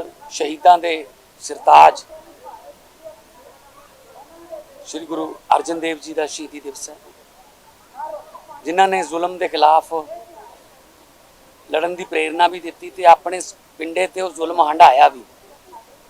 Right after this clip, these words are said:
ਭਾਵੇਂ ਉਬਲਦੇ ਦੇਗੇ, ਭਾਵੇਂ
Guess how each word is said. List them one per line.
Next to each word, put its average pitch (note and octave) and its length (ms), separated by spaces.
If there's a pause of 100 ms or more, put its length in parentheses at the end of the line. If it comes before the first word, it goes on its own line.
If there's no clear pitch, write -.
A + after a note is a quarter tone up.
(240)
ਭਾਵੇਂ D#3 420 (840)
ਉਬਲਦੇ D#3+ 340
ਦੇਗੇ, D#3 460 (1400)
ਭਾਵੇਂ E3 440